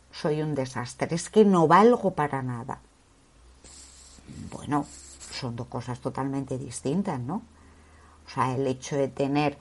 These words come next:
un éxito o de conseguir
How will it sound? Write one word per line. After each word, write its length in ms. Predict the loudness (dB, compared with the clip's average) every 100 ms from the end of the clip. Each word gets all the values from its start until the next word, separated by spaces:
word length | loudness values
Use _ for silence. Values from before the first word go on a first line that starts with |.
| -18 -20 -20 -20 -16 -4
un 180 | 0
éxito 640 | 0 0 0 -2 2 0 0 -8 -20 -20 -20 _ 2
o 240 | 6 6
de 1400 | 6 6 8 8 8 8 8 8 6 6 4 2 2 4
conseguir 840 | 4 4 2 0 2 8 8 6